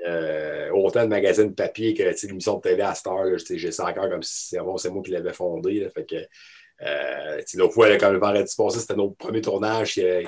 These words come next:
qui, qui commençait de l'année. Là, euh, jeudi, vendredi, on en a d'autres. La semaine prochaine, on en a d'autres. La semaine d'après, on en a d'autres, tu sais, puis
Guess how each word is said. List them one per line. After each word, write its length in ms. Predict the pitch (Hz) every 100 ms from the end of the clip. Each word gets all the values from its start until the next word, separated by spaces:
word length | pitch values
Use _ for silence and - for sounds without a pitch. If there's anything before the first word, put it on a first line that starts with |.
| -
qui, 360 | - 90 87 85
qui 120 | -
commençait 480 | 98 92 92 85 107
de 100 | 101
l'année. 400 | 92 92 98 110
Là, 140 | 98
euh, 520 | 98 95 90 85 85 82
jeudi, 520 | 92 98 92 92 104
vendredi, 460 | 101 98 95 87
on 180 | 110 95
en 120 | 92
a 100 | 92
d'autres. 400 | 90 95 107 107 - _ - - -
La 100 | -
semaine 180 | 104 104
prochaine, 340 | 98 98 107
on 80 | 98
en 60 | 92
a 80 | 90
d'autres. 300 | 98 98 - _
La 100 | 104
semaine 160 | 95 104
d'après, 160 | 95 113
on 60 |
en 100 | 104
a 100 | 95
d'autres, 300 | - 98 110
tu 60 | 107
sais, 100 | 104
puis 260 | - 82